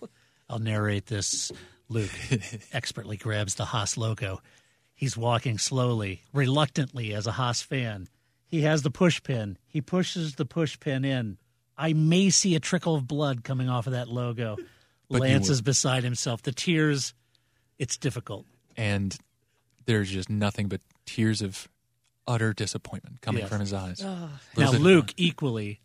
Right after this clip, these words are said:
Speaker 2: upset. <laughs> And I think I almost heard Luke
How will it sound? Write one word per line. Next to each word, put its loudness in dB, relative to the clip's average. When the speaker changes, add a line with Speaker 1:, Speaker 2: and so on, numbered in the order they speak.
Speaker 2:
upset. -6
<laughs> -20
And 0
I 2
think 0
I 4
almost 2
heard -2
Luke -2